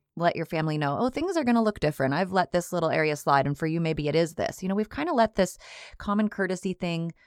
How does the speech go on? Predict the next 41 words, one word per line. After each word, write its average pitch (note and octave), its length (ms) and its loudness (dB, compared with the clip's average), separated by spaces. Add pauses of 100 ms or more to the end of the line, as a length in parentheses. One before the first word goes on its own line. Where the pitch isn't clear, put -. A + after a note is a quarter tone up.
(180)
slide, D3+ 640 2
and D#3+ 160 -2
we're E3+ 100 0
gonna F#3 160 0
get - 160 -2
back D3+ 220 0
on D3 120 0
track. C#3 400 -2 (440)
But G#3 80 -6
if F3+ 100 -2
you're G#3+ 140 6
not A#3 260 6
in A3+ 80 4
that F3 220 2
situation, C#3+ 560 -4
or E3 160 0
if F3+ 160 -2
you're A3 100 2
listening F3+ 640 -2
and D#3 280 -4
you're D3+ 180 -4
expecting - 580 -6
or E3 60 -2
you D#3+ 80 -4
have D#3+ 220 -4
little E3 180 -2
people, F3+ 340 -2
my D#3 200 -2 (340)
biggest C#4+ 380 2
advice D3 400 0
is D#3 160 -2
lay E3+ 160 2
the E3+ 100 2
foundation D3 540 -2
for C#3 160 -4
this C3+ 260 -4 (160)
early, E3+ 420 0 (380)
because F3 320 2
what F#3 160 4
is G3+ 200 0
done D#3+ 460 2